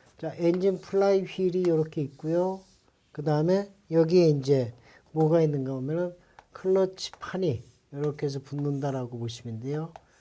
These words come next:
클러치판이 붙어 있고 다음 요 위에, 요 위에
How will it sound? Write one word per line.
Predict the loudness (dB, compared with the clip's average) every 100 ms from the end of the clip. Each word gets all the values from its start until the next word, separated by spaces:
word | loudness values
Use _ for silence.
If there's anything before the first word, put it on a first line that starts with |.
| _
클러치판이 | -10 -4 -4 -4 -10 -4 -4 -4
붙어 | -8 -6
있고 | -6 -8 -8 -8 -8 _ -20 -20 _ _
다음 | 0 0 0 -2 2
요 | 6
위에, | 6 4 2 4 6 6 4 -8 _ -16 -4
요 | 0 0
위에 | 0 2 0 0